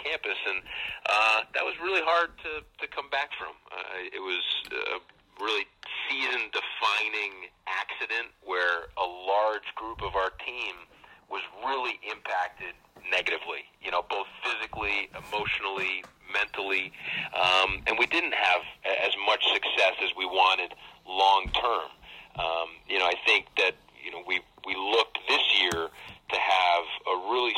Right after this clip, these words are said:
strong core group of returners who were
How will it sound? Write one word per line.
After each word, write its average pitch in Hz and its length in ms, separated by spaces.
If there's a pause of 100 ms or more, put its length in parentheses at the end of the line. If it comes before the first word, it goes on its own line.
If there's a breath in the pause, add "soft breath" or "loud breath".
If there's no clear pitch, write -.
(160)
strong 101 600 (100)
core 107 600
group 98 340 (180)
of 90 240 (120)
returners 131 880 (400 loud breath)
who 98 580 (180)
were 98 520